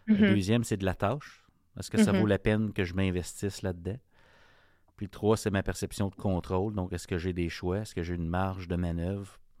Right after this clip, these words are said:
Speaker 1: pour m'exprimer là-dedans ? Et ça, selon Roland Villot, c'est ça ?
Speaker 2: Exact.
Speaker 1: Ça, ça influence le niveau de motivation ou d'engagement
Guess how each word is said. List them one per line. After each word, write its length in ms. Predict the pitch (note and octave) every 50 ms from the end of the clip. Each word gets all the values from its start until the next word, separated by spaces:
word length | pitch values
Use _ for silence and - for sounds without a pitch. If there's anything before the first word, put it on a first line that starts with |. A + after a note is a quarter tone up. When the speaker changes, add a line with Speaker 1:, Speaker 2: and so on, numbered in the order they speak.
| - _ _ _ _ _ _ _ - - - _ -
Speaker 1:
pour 160 | - G2+ F2
m'exprimer 540 | F2 F2 E2+ - - - - F2+ E2+ F2 F2+
là-dedans ? 340 | F2 E2+ D#2+ E2 F2 F2 -
Et 100 | D2 F2+
ça, 440 | F2+ - - - B2 B2 C3 C3 - - - - _ - - - -
selon 540 | - - - G#2+ G2+ G#2 A2 A2+ A2 A2+ G#2+
Roland 280 | G2+ G#2 G2+ G#2+ A2 G#2+
Villot, 280 | G2 G2 G2+ B2+ D#3+
c'est 160 | D3+ - B2
ça ? 200 | G#2+ - - D#3+ E3 _ - - - - - - - - - -
Speaker 2:
Exact. 460 | G3 F#3 F#3 G3 F#3 G2+ G2 - -
Speaker 1:
Ça, 680 | - - - G#2 G2 G2 G2 F#2+ F#2 F#2 F#2 F#2 F#2 F#2
ça 40 | -
influence 840 | - A#2+ A#2+ A#2 - A2 A2 G2+ G2+ G#2 A#2 - - - - - _ _ _ _ _ _ _ _ _ _ _ - - - _ _ _ _ _ -
le 120 | F#2+ F#2
niveau 260 | F#2 F#2+ F2+ F#2 G2+
de 60 | G2 F#2+
motivation 720 | G2 G#2 G2 - - - F#2 F#2+ F2+ F2 - - G2 G2 G#2
ou 60 | F#2+ F2
d'engagement 720 | F#2+ F#2 F2+ F2 F2 E2+ E2+ E2 D#2+ E2+ F2+ E2 E2+ F2